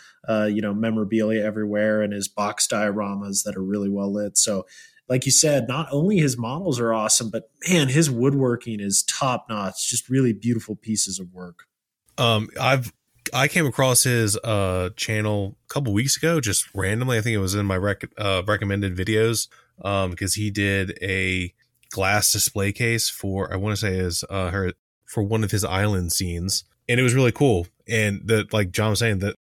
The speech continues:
Speaker 2: woodworking is fantastic. And I would also like to point out, he has an awesome cat that hangs out in his workshop and then jumps on his shoulders and sits there while he does his videos, which is hilarious 'cause I've always wanted a cat that would do that, and I,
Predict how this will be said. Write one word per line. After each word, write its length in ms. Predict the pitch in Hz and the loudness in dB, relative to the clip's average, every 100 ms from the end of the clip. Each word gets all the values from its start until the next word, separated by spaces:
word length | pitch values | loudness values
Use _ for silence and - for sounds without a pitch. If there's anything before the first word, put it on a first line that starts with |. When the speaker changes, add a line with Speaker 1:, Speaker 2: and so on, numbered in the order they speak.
| _ | _
Speaker 2:
woodworking 540 | 117 120 113 104 113 104 | 0 2 2 2 0 0
is 440 | 95 98 90 - - _ _ _ | 0 0 0 -2 -4 _ _ _
fantastic. 840 | - 113 95 113 113 - 98 98 _ _ _ _ | 0 0 2 2 2 0 -2 -4 _ _ _ _
And 300 | 160 180 135 | 2 4 4
I 80 | 113 | 4
would 80 | 120 | 4
also 220 | 135 123 | 4 2
like 100 | 107 | 0
to 60 | - | 0
point 180 | 110 | 2
out, 260 | 104 104 - _ _ _ _ | 4 2 -2 _ _ _ _
he 140 | 139 | 2
has 160 | 151 123 | 4 4
an 100 | 107 - | 2 2
awesome 400 | 117 123 123 107 | 2 4 2 0
cat 420 | - 117 98 - _ _ _ | 2 2 2 -2 _ _ _
that 200 | 95 - | -2 0
hangs 260 | 117 117 117 | 2 2 4
out 140 | 117 | 4
in 60 | 113 | 4
his 140 | 104 | 2
workshop 440 | 123 131 104 98 - | 2 2 0 0 0
and 120 | 107 | 0
then 160 | 95 | 0
jumps 280 | 85 110 107 | 2 0 2
on 180 | 127 113 | 4 4
his 80 | 98 | 4
shoulders 600 | - 165 117 117 110 - _ - | 4 4 6 4 2 -2 _ -2
and 160 | 147 147 | 4 4
sits 220 | - - | 6 6
there 180 | 120 110 | 6 6
while 160 | 117 | 6
he 60 | 117 | 6
does 200 | 120 110 | 6 4
his 120 | 107 | 4
videos, 380 | 123 113 92 107 | 4 6 4 4
which 280 | 95 92 - - - | 2 2 -2 -6 0
is 160 | 131 | 4
hilarious 680 | 113 156 160 127 95 90 - | 6 6 6 6 6 4 0
'cause 280 | - 101 - - - - | 0 -2 -2 -6 -12 -2
I've 120 | 110 | 4
always 180 | 127 117 | 4 6
wanted 180 | 127 | 4
a 40 | 113 | 4
cat 240 | - 131 | 2 2
that 80 | 127 | 4
would 100 | 123 | 2
do 80 | 131 | 2
that, 220 | 110 98 | 2 2
and 100 | 95 | 2
I, 180 | 98 | 0